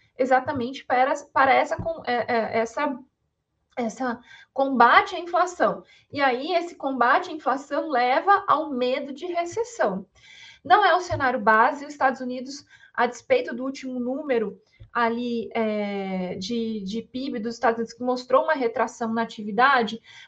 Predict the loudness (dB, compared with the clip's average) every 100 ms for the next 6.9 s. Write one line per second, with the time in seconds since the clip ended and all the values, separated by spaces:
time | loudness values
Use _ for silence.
0 | -14 -8 -2 -2 -2 -12 -2 4 4 6
1 | 2 2 -12 _ 6 8 6 0 -2 -2
2 | 2 2 0 -2 2 6 6 4 0 0
3 | 4 4 4 4 4 4 0 -2 -4 -4
4 | -8 -8 -4 -2 -4 -4 -10 -6 -8 -2
5 | 2 2 0 -8 -8 2 6 8 6 2
6 | -2 -2 -2 -4 -4 -4 -4 -6 -14